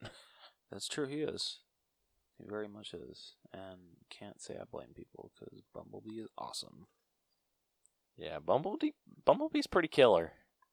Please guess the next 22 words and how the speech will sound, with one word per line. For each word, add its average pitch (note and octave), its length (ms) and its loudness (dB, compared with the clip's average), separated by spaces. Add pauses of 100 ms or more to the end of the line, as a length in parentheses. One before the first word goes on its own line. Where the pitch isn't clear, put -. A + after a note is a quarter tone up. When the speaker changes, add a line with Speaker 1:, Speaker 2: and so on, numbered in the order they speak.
(1200)
Speaker 1:
Um, G2 560 12 (1600)
but C3 80 2
yeah, A#2+ 160 8
I F#2 80 12
really C#3+ 300 12
liked, A#2+ 640 12 (440)
really A2 320 10
liked G2 280 10
this, - 400 0 (160)
this - 180 -2
figure. F#2 560 0 (540)
Um, F2 640 6 (280)
I - 40 4
mean, F2 180 2
obviously, E2 480 4
I D#2+ 100 0
like D#2+ 300 4 (800)
all E2 260 6
the D#2 80 -8
<laughs> - 0 -
Transformers F2 960 2
ones, E2 500 0